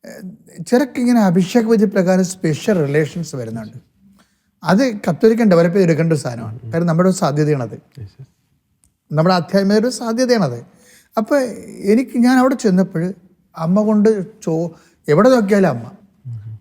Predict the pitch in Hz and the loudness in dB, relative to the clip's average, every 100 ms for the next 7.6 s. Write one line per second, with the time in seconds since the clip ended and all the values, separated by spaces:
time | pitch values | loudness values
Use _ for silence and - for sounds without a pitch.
0 | - 185 170 185 156 151 170 214 220 165 | -4 0 2 2 2 2 2 2 2 0
1 | 151 156 143 - 156 143 135 117 104 _ | -2 -2 -4 -6 -6 -6 -6 -16 -16 _
2 | - 107 _ 123 _ _ _ _ _ _ | -20 -20 _ -20 _ _ _ _ _ _
3 | _ _ - - 185 202 247 247 240 214 | _ _ -20 -6 0 4 4 2 2 2
4 | 214 214 202 180 220 202 170 185 214 156 | 2 4 2 0 -4 -4 0 2 2 0
5 | 139 151 175 202 190 196 190 190 185 190 | -2 -2 0 0 2 0 2 0 2 2
6 | 175 160 170 170 165 156 160 160 156 135 | 2 0 -4 -4 -2 -4 -4 -6 -6 -6
7 | 139 139 127 117 123 113 | -8 -6 -8 -8 -14 -16